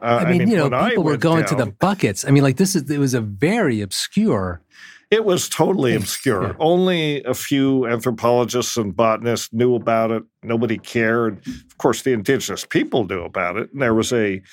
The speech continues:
Speaker 1: you know, even in mestizo culture, there was an acti-, it was an, ac-, you know, important part of their ethnomedicine. But we didn't,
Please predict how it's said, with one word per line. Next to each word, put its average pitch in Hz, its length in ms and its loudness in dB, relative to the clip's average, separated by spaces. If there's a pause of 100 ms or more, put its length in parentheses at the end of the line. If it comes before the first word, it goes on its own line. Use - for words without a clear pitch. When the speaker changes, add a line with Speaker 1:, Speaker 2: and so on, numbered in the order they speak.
(720)
Speaker 1:
you 151 80 0
know, 104 240 2
even 135 260 0
in 110 180 0
mestizo 113 580 0
culture, 107 480 -2
there 113 180 2
was 113 160 0
an 107 200 -6
acti-, 123 480 2
it 127 200 -4
was 135 200 -4
an, 120 220 -8 (560)
ac-, 107 140 -2 (180)
you 131 100 0
know, 101 160 0
important 123 420 0
part 147 260 2
of 104 160 0
their 107 220 0
ethnomedicine. 113 880 -2 (800)
But 120 260 4 (380)
we 131 260 2
didn't, 135 360 -2